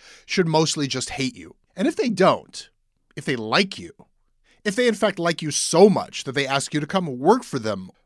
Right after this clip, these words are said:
or run for them, or if they offer you a cushy appointment, well, when exactly did you start interviewing for that job?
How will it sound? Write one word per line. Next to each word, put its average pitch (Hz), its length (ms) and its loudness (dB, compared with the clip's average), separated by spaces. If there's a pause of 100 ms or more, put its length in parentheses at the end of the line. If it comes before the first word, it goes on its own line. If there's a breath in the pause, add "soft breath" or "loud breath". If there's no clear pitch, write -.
(100)
or 135 220 0
run 147 440 2
for - 180 -8
them, 95 400 -10
or 165 240 2
if 170 80 -6
they 180 140 -2
offer 202 280 0
you 202 220 -2
a 170 40 -4
cushy - 360 -6
appointment, 190 640 -6 (380)
well, 233 340 2 (120)
when 226 220 -4
exactly 156 580 -4
did 120 180 -12
you 131 120 -6
start 120 340 -6
interviewing 104 540 -8
for 101 140 -18
that 87 180 -14
job? - 340 -14